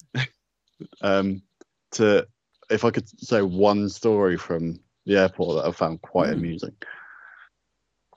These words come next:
Speaker 1: It's pre-pandemic times, um, but there's, you know, when you come back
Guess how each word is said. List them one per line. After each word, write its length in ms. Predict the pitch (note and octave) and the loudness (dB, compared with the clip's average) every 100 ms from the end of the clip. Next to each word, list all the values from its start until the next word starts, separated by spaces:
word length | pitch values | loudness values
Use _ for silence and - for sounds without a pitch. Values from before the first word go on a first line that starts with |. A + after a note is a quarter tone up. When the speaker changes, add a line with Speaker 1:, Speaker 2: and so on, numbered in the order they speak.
| _ _ - | _ _ 2
Speaker 1:
It's 180 | B2+ - | 2 2
pre-pandemic 840 | - F3 C3 G2+ G2 F#2 F#2 - | 4 6 6 2 -2 -4 -4 -8
times, 600 | - D2+ E2 F2 - - - _ _ _ | -12 -10 -12 -14 -16 -18 -20 _ _ _
um, 360 | G2+ F#2 F2+ F2 _ - | 0 2 -2 -6 _ 2
but 200 | G#2 - | 2 4
there's, 340 | A#2+ A#2 G#2+ _ _ _ _ - _ _ | 6 6 2 _ _ _ _ -20 _ _
you 80 | B2 | 4
know, 100 | D#3 | 6
when 160 | E3 B2+ | 6 4
you 280 | A#2+ A2+ | 2 0
come 500 | G2+ - - G#2+ G#2 | -4 -10 -6 -2 -2
back 260 | F2+ G2 F#2 | -2 0 0